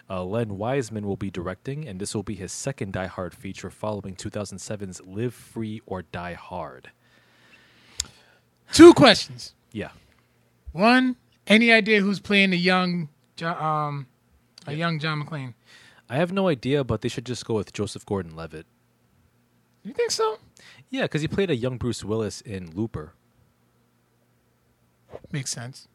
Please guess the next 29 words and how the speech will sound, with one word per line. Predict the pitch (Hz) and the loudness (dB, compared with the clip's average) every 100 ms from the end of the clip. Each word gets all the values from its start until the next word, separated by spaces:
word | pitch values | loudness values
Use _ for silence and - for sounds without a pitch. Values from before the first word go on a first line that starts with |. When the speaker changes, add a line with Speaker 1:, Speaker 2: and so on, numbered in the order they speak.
| - | -12
Speaker 1:
Yeah, | 165 143 - - | -8 -8 -10 -8
just | 139 | -8
do | - 147 | -4 -4
the | 131 | -4
same, | - 131 131 131 | -8 -10 -10 -12
similar | - 131 | -8 2
Speaker 2:
And | 220 | 4
is | 226 | 4
Speaker 1:
makeup. | - 269 | 6 6
Speaker 2:
Carl | 254 | 6
Winslow | 254 233 233 | 4 0 2
gonna | 220 | 0
be | 196 202 | 2 0
in | 160 | 0
it? | - _ _ _ _ _ _ _ _ _ _ _ - - _ - | -6 _ _ _ _ _ _ _ _ _ _ _ -14 -14 _ -14
Speaker 1:
You | 107 | -6
know | 127 | -2
what? | 147 151 151 - - - - - | 2 4 2 0 -6 -12 -16 -18
Speaker 2:
<laughs> | - _ - - - | -18 _ -20 -10 0
Speaker 1:
I | 127 | 2
think | 185 165 | 4 4
Die | 147 151 | 6 6
Hard | 123 156 139 | 8 4 4
six | - 151 151 - - _ | 0 -2 -2 -10 -14 _
would | 123 123 | 0 2
be | 117 | 4
worth | 101 127 175 - | 4 6 6 2
it. | 95 - _ _ _ - _ _ - | -2 -2 _ _ _ -20 _ _ -4
Is | 131 117 | -2 -2